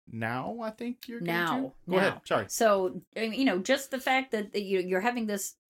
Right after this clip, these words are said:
Speaker 2: U F O come crashing down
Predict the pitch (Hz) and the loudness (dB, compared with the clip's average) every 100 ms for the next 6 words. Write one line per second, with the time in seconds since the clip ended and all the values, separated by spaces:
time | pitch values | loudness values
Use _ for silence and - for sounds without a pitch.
0 | _ _ 202 233 196 190 254 269 185 185 | _ _ -2 2 2 2 2 4 4 2
1 | - _ _ _ - 202 180 - 233 233 | -2 _ _ _ -2 0 0 4 6 6
2 | - 214 190 214 247 214 190 220 | 2 -2 0 0 2 0 -2 -4